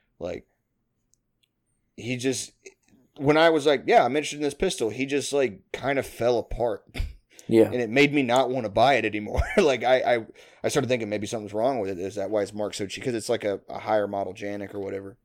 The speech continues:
Speaker 1: the one that I wanted. And I couldn't find anywhere, you know, normally or whatever.
Speaker 2: Yeah.
Speaker 1: And I was just, uh, he just fell apart on the, on the, on the closing end of the sale. He was like,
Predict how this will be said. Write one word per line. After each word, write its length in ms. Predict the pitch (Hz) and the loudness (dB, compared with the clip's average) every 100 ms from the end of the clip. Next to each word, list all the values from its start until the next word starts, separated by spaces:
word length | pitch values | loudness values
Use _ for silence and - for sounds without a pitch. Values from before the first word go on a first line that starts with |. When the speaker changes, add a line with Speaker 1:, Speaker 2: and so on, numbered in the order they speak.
| _ | _
Speaker 1:
the 80 | 104 | -4
one 160 | 107 | -4
that 80 | 104 | -4
I 60 | 95 | -4
wanted. 400 | 95 113 104 - _ _ _ _ _ _ _ _ | -2 -2 -4 -10 _ _ _ _ _ _ _ _
And 200 | 107 98 | -6 -4
I 60 | |
couldn't 240 | 98 113 98 | -4 -4 -2
find 240 | 104 104 | -2 -2
anywhere, 540 | 101 98 98 95 98 - | -2 -4 -4 -4 -8 -14
you 100 | 90 | -16
know, 120 | 98 90 | -12 -8
normally 480 | 101 107 104 98 | -6 -6 -6 -8
or 80 | 92 | -8
whatever. 260 | 95 92 95 _ _ _ _ _ _ _ _ _ _ - | -8 -10 -14 _ _ _ _ _ _ _ _ _ _ -20
Speaker 2:
Yeah. 180 | - 117 | 2 4
Speaker 1:
And 220 | 107 110 | 6 4
I 140 | 104 107 | 2 0
was 220 | 98 95 | -2 -10
just, 260 | - 98 101 | -14 -12 -4
uh, 80 | |
he 240 | 107 104 131 | -4 -2 -4
just 240 | 123 - | -4 -6
fell 280 | - 120 113 | 0 2 2
apart 340 | 107 113 113 | 0 0 2
on 100 | 104 | 0
the, 60 | 101 | -4
on 240 | - 101 | -6 -8
the, 80 | 101 | -8
on 200 | - 101 | -8 -10
the 120 | 98 - - | -10 -16 -4
closing 360 | 139 147 127 123 | 2 2 2 -2
end 200 | 127 123 | -2 -4
of 80 | |
the 80 | 107 | -8
sale. 380 | - 123 123 123 | -2 2 4 4
He 120 | 127 | 2
was 180 | 110 104 | -4 -4
like, 220 | 104 101 | -4 -4